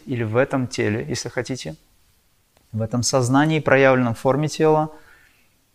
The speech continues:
всё чисто, всё светло, ярко, всё благостно. И это и есть аспект безусловной любви, когда ничего специально не делается, но всё само происходит, согласно воле свыше. Мастер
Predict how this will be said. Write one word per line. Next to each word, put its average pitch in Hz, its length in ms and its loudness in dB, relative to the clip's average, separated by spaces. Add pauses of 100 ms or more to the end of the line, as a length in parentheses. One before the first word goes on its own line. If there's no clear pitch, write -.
(280)
всё - 260 0
чисто, 131 600 -2 (500)
всё - 220 0
светло, 165 440 2
ярко, 143 640 4
всё - 160 -2
благостно. 127 800 0 (340)
И 131 80 -2
это 139 180 4
и 147 60 4
есть 147 220 2
аспект 135 300 -2
безусловной 123 520 -2
любви, 113 300 -2
когда 113 440 -4 (340)
ничего 147 340 2
специально 127 460 -2
не 117 120 0
делается, 139 480 0
но 110 120 -2
всё 120 160 -8
само 120 260 -4
происходит, 107 560 -8 (1000)
согласно 123 500 0 (160)
воле 113 260 -2
свыше. - 340 -8 (480)
Мастер 180 400 0